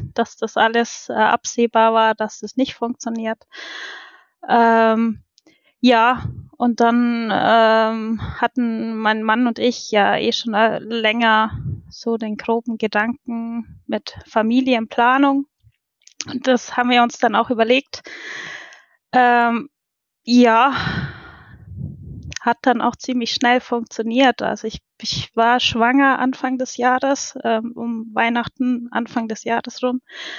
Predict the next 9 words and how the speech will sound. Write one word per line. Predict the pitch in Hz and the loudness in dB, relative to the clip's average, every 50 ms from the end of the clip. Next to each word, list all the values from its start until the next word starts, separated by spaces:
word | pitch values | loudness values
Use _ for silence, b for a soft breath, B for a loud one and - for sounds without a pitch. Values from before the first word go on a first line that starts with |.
| B B B B B B B B B B B B B _ _ _ _ _ _ _ _ _ _ _ _ _ _ _ | B B B B B B B B B B B B B _ _ _ _ _ _ _ _ _ _ _ _ _ _ _
Äh, | - 240 | 0 2
hab | 240 247 240 226 214 233 254 254 - | 4 4 2 2 0 -2 -2 -2 -2
das | - 247 - - - | -6 -8 -10 -8 -10
Kind | - - 294 294 294 - - | 0 4 4 6 6 6 4
dann | 247 233 226 | 2 2 2
verloren | - - 240 233 220 240 254 262 269 294 311 330 294 | 0 -4 -6 -2 0 2 4 4 4 6 6 4 4
und | 285 - - 254 254 220 - | 2 2 0 -2 -2 -2 0
war | 220 233 233 233 | 0 0 2 2
dann | 247 240 240 240 247 269 - | 2 0 0 0 -2 -4 -6